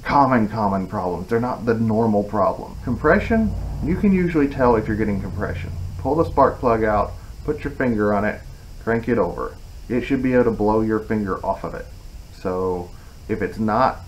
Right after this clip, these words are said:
that, then there's definitely a compression issue. Even if there is that, there could be a compression issue, but you can still get it to run. It may not run well, and that, that's where you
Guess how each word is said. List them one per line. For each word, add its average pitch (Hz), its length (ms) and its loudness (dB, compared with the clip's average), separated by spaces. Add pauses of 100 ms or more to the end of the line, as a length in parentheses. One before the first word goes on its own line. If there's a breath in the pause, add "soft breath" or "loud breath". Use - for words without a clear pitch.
(120)
that, 113 520 0
then 104 380 0
there's 98 220 -4
definitely 101 480 -2
a 95 60 -4
compression 95 500 -6
issue. - 240 -10
Even 160 220 4
if 120 140 0
there 101 120 0
is 139 280 4
that, 92 220 2
there 98 140 0
could 135 240 0
be 131 120 0
a 127 40 -2
compression 135 480 -4
issue, 135 300 -2
but 139 240 -4 (180)
you 220 140 2
can 233 140 6
still - 260 2
get 214 120 2
it 165 120 0
to 151 80 0
run. 117 840 4
It 127 60 -6
may 135 140 0
not 131 160 0
run 110 280 0
well, 104 680 2
and 101 120 0
that, 107 280 -2
that's 110 240 -4
where 110 100 2
you 98 180 -2